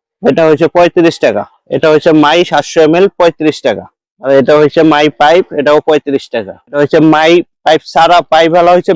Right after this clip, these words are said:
বিয়াল্লিশ, আর পাইপ সারা হয়েছে সাতত্রিশ। এটা হয়েছে পাইপ সারা, পাইপ সারা সাতত্রিশ, আর হয়েছে বিয়াল্লিশ পাইপ আলা। এটা হচ্ছে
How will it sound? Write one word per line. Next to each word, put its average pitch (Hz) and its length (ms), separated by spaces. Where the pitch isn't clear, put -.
বিয়াল্লিশ, 175 380
আর 143 60
পাইপ 147 240
সারা 147 220
হয়েছে 151 260
সাতত্রিশ। 113 480
এটা 139 180
হয়েছে 147 200
পাইপ 151 180
সারা, 127 240
পাইপ 143 240
সারা 160 200
সাতত্রিশ, 165 500
আর 123 160
হয়েছে 135 320
বিয়াল্লিশ 123 440
পাইপ 131 180
আলা। 90 140
এটা - 140
হচ্ছে 143 160